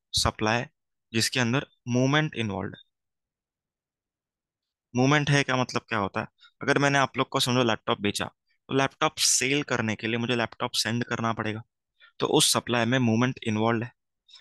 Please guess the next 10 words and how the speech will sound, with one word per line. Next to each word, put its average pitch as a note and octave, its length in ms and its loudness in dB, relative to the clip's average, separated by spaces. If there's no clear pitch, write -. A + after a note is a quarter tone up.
तो C3 60 -2
यहाँ C#3 220 2
पर D#3+ 180 -2
place A#2+ 280 -2
of A#2 80 -4
supply A#2 280 -2
रहेगा G#2+ 380 -2
location B2 580 0
where A#2+ 360 0
goods - 320 0